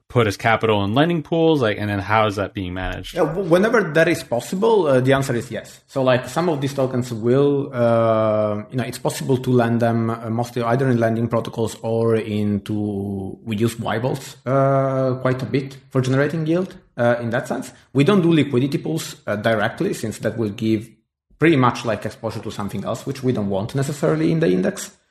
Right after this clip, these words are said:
Speaker 2: And, um, yeah, so, like, uh, you know, wherever
Speaker 1: Like
Speaker 2: it's possible.
Speaker 1: impermanent loss, for example, or?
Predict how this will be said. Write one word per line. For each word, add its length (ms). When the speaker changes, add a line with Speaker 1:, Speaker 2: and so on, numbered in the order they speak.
Speaker 2:
And, 400
um, 760
yeah, 280
so, 180
like, 280
uh, 180
you 80
know, 60
wherever 260
Speaker 1:
Like 80
Speaker 2:
it's 80
possible. 220
Speaker 1:
impermanent 220
loss, 460
for 80
example, 320
or? 260